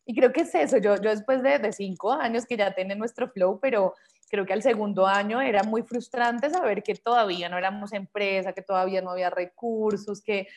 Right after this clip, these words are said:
y claro, y uno empieza a comparar y a decir, "Pero entonces no soy buena en lo que hago, no estoy liderando bien". Em,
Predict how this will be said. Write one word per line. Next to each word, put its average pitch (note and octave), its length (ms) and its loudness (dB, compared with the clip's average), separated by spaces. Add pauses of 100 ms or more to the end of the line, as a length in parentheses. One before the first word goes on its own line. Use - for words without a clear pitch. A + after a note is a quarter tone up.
(360)
y A3+ 100 -6
claro, D#4+ 220 4
y A#3 80 0
uno A3 160 0
empieza C4+ 360 2
a B3+ 40 4
comparar A#3 720 2 (260)
y G#3+ 60 2
a G#3+ 60 4
decir, G3+ 300 0
"Pero F#3+ 120 -4
entonces F#3 220 -8
no F#3+ 120 0
soy F#3+ 160 -4
buena G#3 560 0
en G3 100 -6
lo F#3 140 -2
que F3 120 -2
hago, F#3+ 340 4
no F#3+ 100 -4
estoy F3+ 200 -6
liderando F3 520 -2
bien". G3+ 520 -2 (340)
Em, F#3+ 600 0